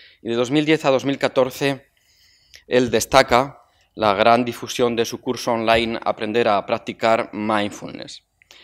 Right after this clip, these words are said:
También es cofundador de la, de aemin, de la actual, eh, así denominada aemin, eh, y de al-, quizá de alguna manera, eh, debamos destacar la importancia del libro,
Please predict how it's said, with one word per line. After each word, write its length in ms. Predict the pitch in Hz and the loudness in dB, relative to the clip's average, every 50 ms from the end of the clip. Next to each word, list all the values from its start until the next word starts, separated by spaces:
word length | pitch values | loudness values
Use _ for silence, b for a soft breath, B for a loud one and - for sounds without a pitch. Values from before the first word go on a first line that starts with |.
| b b b b b b b b b b _ | b b b b b b b b b b _
También 340 | - 110 110 113 127 123 127 | -2 0 4 4 4 4 4
es 100 | 120 - | 2 0
cofundador 640 | - 117 - - 113 110 110 107 113 135 143 151 143 | -4 -6 -4 -4 -2 2 2 4 6 6 6 6 4
de 120 | 127 123 113 | 4 2 2
la, 400 | 110 104 101 98 98 95 98 92 | 2 2 0 0 0 -2 -6 -8
de 240 | 87 92 92 92 92 | -8 -10 -8 -8 -6
aemin, 640 | 92 92 95 113 151 160 156 160 170 175 - _ _ | -6 -2 2 4 4 4 4 2 -2 -8 -14 _ _
de 200 | _ - - 95 | _ -12 -10 -8
la 100 | 90 87 | -8 -10
actual, 460 | - - - 107 101 101 95 92 - - | -10 -8 -6 -4 -4 -4 -6 -8 -12 -14
eh, 160 | - 85 71 - | -12 -12 -12 -12
así 300 | - - 101 - - 110 | -12 -14 -14 -12 -10 -8
denominada 580 | 104 104 104 101 104 101 107 104 101 107 95 78 | -6 -4 -4 -4 -4 -2 -2 0 0 0 0 0
aemin, 580 | 110 110 117 127 135 143 143 151 160 - - _ b b b b b b b b b b b _ _ - | 0 0 0 0 0 0 -2 -2 -6 -10 -16 _ b b b b b b b b b b b _ _ -2
eh, 380 | 117 113 117 120 120 - - - | 2 4 4 4 2 0 -2 -4
y 420 | 135 151 170 165 165 165 - - | -4 -4 -4 -4 -4 -6 -8 -2
de 80 | 113 113 | 0 0
al-, 160 | 110 107 113 - - - | 2 2 0 -4 -10 -16
quizá 280 | - - 107 - 123 117 | -14 -14 -2 2 4 4
de 60 | 123 | 6
alguna 280 | 117 110 110 117 113 110 | 4 4 2 0 0 0
manera, 520 | 110 107 113 117 113 117 117 117 - - - | 0 0 0 2 4 4 4 4 2 -2 -8
eh, 160 | 87 90 - - - _ | -12 -14 -14 -16 -16 _
debamos 320 | - 98 101 110 120 120 104 | -6 0 2 2 2 2 0
destacar 680 | 110 104 - - 98 95 - 117 107 107 110 98 - - | -4 -6 -4 -4 -6 -2 0 2 4 4 4 2 -2 -6
la 180 | 101 104 107 110 | -4 -2 -2 -2
importancia 500 | 117 101 104 101 - 110 107 104 - 113 | 0 -2 -4 -4 -2 -2 -2 -2 -2 -2
del 120 | 107 107 104 | -2 -2 -2
libro, 400 | 113 110 107 110 107 107 - | -4 -4 -2 -2 -4 -4 -6